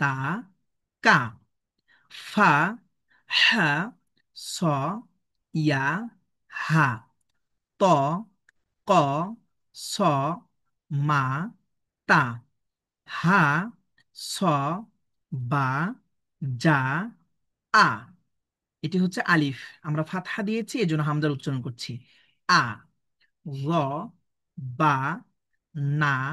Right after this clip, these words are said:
মা, সা। দ, রা, আ, গ,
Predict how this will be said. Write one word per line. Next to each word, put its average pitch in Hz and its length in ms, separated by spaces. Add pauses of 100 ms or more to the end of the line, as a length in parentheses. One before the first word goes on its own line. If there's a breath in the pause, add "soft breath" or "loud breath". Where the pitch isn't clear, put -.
(720)
মা, 143 200 (760)
সা। 190 300 (1300)
দ, 131 220 (1120)
রা, 190 200 (880)
আ, 196 60 (880)
গ, 127 160